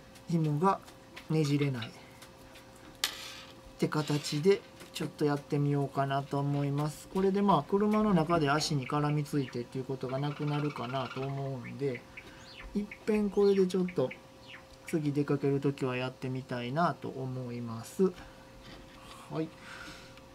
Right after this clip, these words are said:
えーと、まあ、これどう、そんなに、まあ、重くもなるわけじゃないし、そんなに影響ないと思うんですけど、どうやろ、このサイズをちょっと間違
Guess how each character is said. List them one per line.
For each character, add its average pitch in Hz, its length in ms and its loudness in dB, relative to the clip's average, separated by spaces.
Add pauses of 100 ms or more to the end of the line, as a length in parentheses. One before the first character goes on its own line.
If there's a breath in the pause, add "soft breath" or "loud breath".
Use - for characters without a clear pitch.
え 196 320 0
ー 147 600 -2
と、 - 120 -20 (140)
ま 202 120 0
あ、 180 40 -2
こ - 260 -14 (200)
れ 208 100 -8
ど 311 480 4
う、 - 40 -4 (1160)
そ 339 180 0
ん 359 120 2
な 359 120 4
に、 339 140 2
ま 349 200 4
あ、 208 60 8 (880 loud breath)
重 359 440 2 (300)
く - 200 -6
も 196 460 8
な 180 180 10
る 190 120 8
わ 226 160 6
け 254 160 0
じ 190 100 6
ゃ 175 80 6
な 170 200 2
い 220 140 2
し、 190 400 2
そ 180 240 -6
ん 269 260 -8
な 262 120 -6
に 254 240 -4 (720 loud breath)
影 233 200 0 (100)
響 247 280 4
な 190 180 6
い 214 60 6
と 202 160 2
思 208 160 4
う 202 60 4
ん 185 100 6
で 165 100 4
す 147 100 -6
け 165 140 -2
ど、 160 160 2
ど 156 140 -2
う - 20 2
や 185 60 4
ろ、 160 80 4
こ 247 220 -4
の 311 320 0 (160)
サ 359 300 2
イ 320 120 6
ズ 190 140 2
を 151 140 4
ち 165 80 -2
ょ 180 60 4
っ 180 40 2
と 160 120 -2
間 160 140 2
違 180 40 0